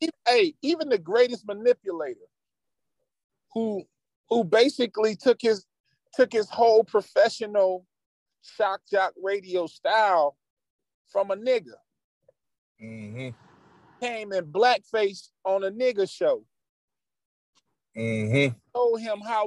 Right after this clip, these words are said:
Speaker 1: much he admire him 'cause he wake up eight o'clock in the morning to listen to him. And then he came on the show cooning when he got his first opportunity, but that was ritualistic.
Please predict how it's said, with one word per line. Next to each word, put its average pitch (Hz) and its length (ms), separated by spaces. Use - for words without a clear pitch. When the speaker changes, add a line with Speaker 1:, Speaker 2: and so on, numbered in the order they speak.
Speaker 1:
much 226 240
he 226 260
admire 202 760
him 170 320
'cause 180 180
he 214 120
wake 196 300
up 190 140
eight 190 140
o'clock 190 440
in 170 140
the 151 60
morning 202 480
to 170 80
listen 226 380
to 160 140
him. 165 260
And 220 140
then 220 400
he 240 160
came 220 380
on 208 120
the 208 60
show 208 280
cooning 202 580
when 185 120
he 202 60
got 196 180
his 185 140
first 202 300
opportunity, 180 840
but 196 200
that 202 140
was 185 140
ritualistic. 185 880